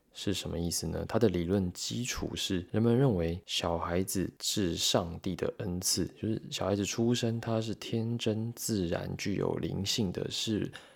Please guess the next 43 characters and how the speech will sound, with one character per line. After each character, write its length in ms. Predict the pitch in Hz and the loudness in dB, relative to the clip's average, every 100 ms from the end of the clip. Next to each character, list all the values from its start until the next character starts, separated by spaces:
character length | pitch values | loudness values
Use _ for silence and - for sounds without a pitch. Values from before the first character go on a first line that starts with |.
| - _ _ | -20 _ _
无 340 | - 87 87 98 | 2 4 4 2
上 540 | - 131 98 87 85 - | 2 2 2 -2 -8 -2
的 360 | 78 - - - | 0 0 -2 0
价 260 | - 95 | 4 4
值 200 | 85 82 | 2 -2
的 180 | 78 80 | 0 2
来 220 | 82 85 | 2 2
源。 260 | 85 95 82 92 - - - - _ - | 2 4 2 -2 -10 -20 -20 -20 _ -4
那 120 | 107 | 0
么 200 | 98 85 | 2 0
我 140 | - 92 | 0 0
们 200 | 85 - | 2 0
应 140 | 113 | 2
该 140 | 113 113 | 2 2
要 120 | 107 | 2
做 200 | - 104 | 2 2
的 100 | 80 | 2
是 220 | 80 92 - - | 0 -2 -2 2
启 480 | - - 85 80 | 2 2 0 -4
发 360 | 87 95 95 101 - | -2 0 0 -2 -4
这 140 | - | -4
些 160 | 104 - | -2 -2
与 160 | - 85 | -2 -2
生 300 | - 104 110 | 0 0 0
俱 180 | 113 | 2
来 120 | 87 85 | 2 2
的 100 | 85 | -2
能 320 | 85 85 92 | -2 -2 0
力， 220 | 98 - - _ - | 0 -4 -14 _ -14
而 160 | - 90 | -2 -2
不 120 | - | -2
是 120 | 92 92 | -4 -4
去 160 | - - | -4 0
扼 160 | 110 90 | 2 2
杀 240 | - 87 | 2 -2
它。 280 | 85 90 - - - - _ | -2 -2 -4 -8 -20 -20 _
可 140 | 98 | 0
是 80 | 117 | 2
我 100 | 104 | 2
们 180 | 85 82 | 0 -2
的 80 | 80 | -2
教 360 | - 104 90 | 2 4 6
育， 160 | 98 | 4